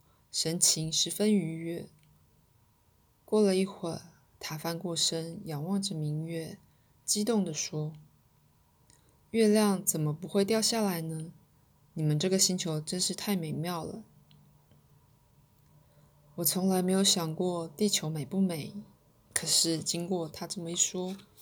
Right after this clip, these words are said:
我才发现星空、大海、沙滩，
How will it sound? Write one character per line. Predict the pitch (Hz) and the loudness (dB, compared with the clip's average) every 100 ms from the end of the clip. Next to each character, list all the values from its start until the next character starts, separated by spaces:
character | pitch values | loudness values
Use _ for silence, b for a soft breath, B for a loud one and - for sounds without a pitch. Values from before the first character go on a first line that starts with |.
| - _ - | -20 _ -6
我 | - | -2
才 | 151 | 0
发 | 151 170 170 | 0 0 2
现 | - 175 165 190 _ _ _ _ - | 2 0 -4 -8 _ _ _ _ -6
星 | - 202 208 | 0 2 2
空、 | 208 208 202 208 214 - - _ - | 0 -2 0 0 -2 -8 -20 _ 0
大 | 180 170 | 2 2
海、 | 175 160 - - - - | -4 -10 -12 -18 -18 -6
沙 | - 196 196 | 0 0 0
滩， | - 196 208 | -2 -2 -2